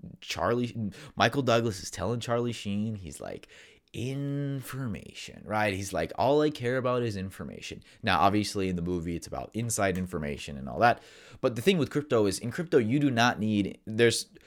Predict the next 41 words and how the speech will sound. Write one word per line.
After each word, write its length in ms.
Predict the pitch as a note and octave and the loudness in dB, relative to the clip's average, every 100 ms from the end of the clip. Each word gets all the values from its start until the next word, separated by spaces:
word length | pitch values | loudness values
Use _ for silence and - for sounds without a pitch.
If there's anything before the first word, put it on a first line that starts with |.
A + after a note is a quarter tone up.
| - - | -20 -2
trust 240 | B2 A2 G#2 | 4 4 6
me, 80 | |
there 180 | G2+ A#2 | 8 10
is 100 | A2+ | 10
obviously 440 | G#2+ F#2+ F#2 - F2 | 8 6 4 0 -6
plenty 260 | F#2 F2+ | -4 -4
of 80 | E2+ | -2
insider 400 | E2 E2 E2 D#2+ | -4 -2 -2 -2
information, 560 | D2+ F2+ G#2 F#2 G2 E2 | -4 0 2 2 2 -2
and 100 | D#2+ | -4
it's 120 | - | -4
kinda 220 | F#2 D#2+ | -4 -4
gray 580 | C2+ F2 F#2 F2+ F2 - - - | 0 4 6 8 6 2 -6 -12
what 200 | - G2 | 2 6
is 220 | B2+ D3 | 10 8
insider 560 | C#3+ C3+ C#3+ A#2 A#2 A2+ | 8 4 10 10 10 8
versus 400 | F#2+ F2+ F2+ E2+ | 6 2 0 0
not, 480 | G2+ G#2+ G#2+ G#2+ - | 6 10 10 8 4
and 260 | F#2 F2+ F2+ | 0 2 4
that's 180 | G2+ - | 4 4
true 240 | - G#2+ | -2 0
in 80 | F2+ | 0
normal 240 | F2+ F2 | 0 -2
finance 520 | E2 - E2+ D#2+ D#2 - | -4 -4 -4 -4 -6 0
too. 280 | A#2+ G#2+ - _ _ _ _ _ _ - - - | 2 2 0 _ _ _ _ _ _ -10 -10 0
But 240 | A#2+ - - - | 0 0 -8 -18
you 180 | - A#2 | -4 0
don't 160 | E3+ F3 | 2 2
even 340 | D#3+ A2 D2+ | 2 0 -4
need 380 | E2+ E2 C#2+ - - | -6 -6 -6 -10 -10
insider 420 | D2+ - C#2 C2 | -8 -6 -6 -6
information 600 | C#2+ D#2+ D2 C2+ - C2 | -8 -10 -10 -10 -10 -12
in 80 | - | -14
crypto 340 | - - - A#1 | -14 -14 -12 -12
to 120 | - | -10
succeed. 440 | - - A#1 G#1+ | -12 -12 -12 -10
In 120 | - | -6
fact, 320 | F#2+ F#2 F2 - - - - _ - | 0 2 0 -2 -20 -20 -20 _ 6
I 60 | B2+ | 8
really 340 | C3 D3+ D#3 | 10 8 6
don't 400 | A2+ G#2 - - | 6 0 -2 -16